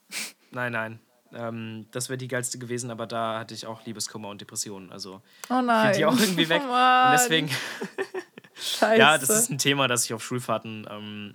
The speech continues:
Speaker 1: meistens irgendwie oder auch auf, auf Schulereignissen meistens irgendwie depressiv war. Ähm,
Speaker 2: Ja,
Speaker 1: du
Speaker 2: verstehe.
Speaker 1: kannst dir denken, warum, glaub ich. Aber
Speaker 2: Probably, ja.
Speaker 1: naja, aber, ähm, ich glaube, die geilste Klassenfahrt war tatsächlich in der neunten Klasse mit meiner damaligen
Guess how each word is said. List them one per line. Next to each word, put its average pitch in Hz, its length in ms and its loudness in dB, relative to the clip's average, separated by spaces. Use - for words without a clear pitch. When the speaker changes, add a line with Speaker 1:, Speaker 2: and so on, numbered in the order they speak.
Speaker 1:
meistens 110 440 -6
irgendwie 101 320 -12
oder 104 140 -8
auch 104 120 -10
auf, - 220 -16
auf 107 160 -12
Schulereignissen 107 1000 -8
meistens 107 340 -10
irgendwie 107 200 -16
depressiv 113 480 -14
war. 110 260 -8
Ähm, 214 120 4
Speaker 2:
Ja, 214 260 4
Speaker 1:
du 202 180 -10
Speaker 2:
verstehe. 208 360 0
Speaker 1:
kannst - 160 -2
dir 139 40 -4
denken, 143 240 0
warum, 120 220 -6
glaub 101 200 -6
ich. 127 180 -10
Aber 117 540 0
Speaker 2:
Probably, 214 560 0
ja. 226 200 0
Speaker 1:
naja, 120 280 2
aber, 131 380 2
ähm, 120 500 -4
ich - 100 -12
glaube, 147 160 0
die 147 80 -6
geilste - 260 -2
Klassenfahrt 131 540 -4
war 117 100 -4
tatsächlich 123 420 -10
in 120 60 -10
der 107 80 -8
neunten 120 340 -8
Klasse 113 640 -10
mit 110 200 -14
meiner 107 240 -8
damaligen 107 640 -6